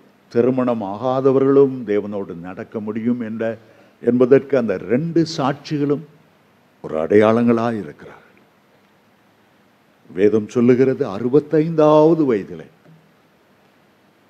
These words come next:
தான் தேவனோடு நடக்க முடியும் என்பதை ஏனோக்கு கண்டறிந்தார். அந்த அறுபத்தைந்தாம் ஆண்டில், அ, வயதிலிருந்து முன்னூற்றி அறுபத்தி ஐந்தாம் வயது வரையிலும்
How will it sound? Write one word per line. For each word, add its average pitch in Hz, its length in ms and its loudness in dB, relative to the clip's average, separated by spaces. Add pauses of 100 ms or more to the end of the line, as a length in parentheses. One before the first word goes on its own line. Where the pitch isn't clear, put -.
தான் 131 280 -2
தேவனோடு 156 600 8
நடக்க 143 500 2
முடியும் 180 560 4
என்பதை 120 600 2
ஏனோக்கு 123 500 -6
கண்டறிந்தார். 92 680 -16 (1160)
அந்த 110 300 -14
அறுபத்தைந்தாம் 175 1040 -4
ஆண்டில், 147 520 -6
அ, 110 120 -14
வயதிலிருந்து 131 720 -6 (1400)
முன்னூற்றி 202 600 -2
அறுபத்தி 175 400 -6
ஐந்தாம் 131 440 -10
வயது 117 280 -10
வரையிலும் 92 400 -14